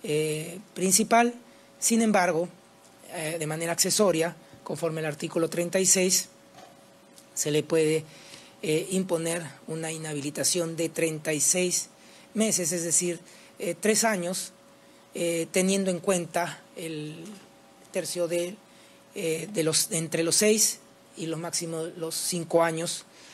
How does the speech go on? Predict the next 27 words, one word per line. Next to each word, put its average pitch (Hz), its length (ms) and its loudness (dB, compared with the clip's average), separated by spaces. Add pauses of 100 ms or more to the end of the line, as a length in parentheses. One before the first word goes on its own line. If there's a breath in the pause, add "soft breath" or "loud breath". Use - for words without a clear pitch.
(300 loud breath)
y 202 80 -2
por 196 140 2
lo 185 100 4
tanto 170 300 -2
nos 170 160 -2
ubicamos 160 460 -2
entre 165 600 -2
veinticuatro 160 520 -2
meses 160 340 -4
a 147 60 -8
cuarenta 139 400 -8
y 139 40 -6
dos, 139 280 -10 (760)
eh, 202 100 -12
meses. - 440 -14 (2250)
Por 254 180 8
el 254 120 10
delito 240 360 6
de 202 100 6
lavado 214 240 8
de 226 60 6
activos, 208 580 4 (1400 loud breath)
modalidad 160 560 2
de 175 100 2
conversión 165 600 2
y 180 60 0
transferencia, 165 720 0